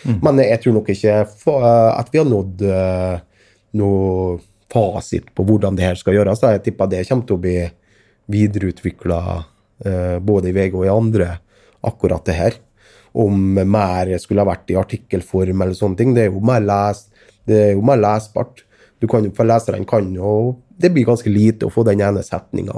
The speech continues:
Speaker 2: liksom.
Speaker 1: Mm.
Speaker 2: Eh, liksom, så, så jeg tenker, vi har, vi har ikke, vi har ikke funnet fasiten på hvordan du, hvordan vi behandler løpende nyheter.
Speaker 1: Bare lyst til å spørre deg også, eh, hvis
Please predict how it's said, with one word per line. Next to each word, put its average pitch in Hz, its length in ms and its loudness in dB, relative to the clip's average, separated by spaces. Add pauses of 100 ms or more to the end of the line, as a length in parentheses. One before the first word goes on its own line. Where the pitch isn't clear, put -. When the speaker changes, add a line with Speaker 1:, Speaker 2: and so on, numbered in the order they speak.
Speaker 2:
liksom. 165 260 -6 (420)
Speaker 1:
Mm. 120 220 2 (100)
Speaker 2:
Eh, 117 180 4
liksom, 110 380 -2
så, 113 160 2 (160)
så 113 160 2
jeg 113 140 4
tenker, 101 500 -2 (720)
vi 101 140 2
har, 104 100 4
vi 107 160 2
har 135 140 4
ikke, 107 240 0 (180)
vi 107 160 0
har 131 80 2
ikke 104 300 0
funnet 95 240 -6
fasiten - 500 -6
på 95 100 -6
hvordan 92 300 -6
du, 90 120 -8 (1200)
hvordan 95 320 -2
vi 90 140 -6
behandler 90 400 -4
løpende - 320 -12
nyheter. - 320 -14 (1500)
Speaker 1:
Bare 85 300 -4
lyst - 160 -4
til 131 80 0
å - 20 -20
spørre 110 240 2
deg 101 140 2
også, 98 240 -4
eh, 95 920 0
hvis 95 140 -6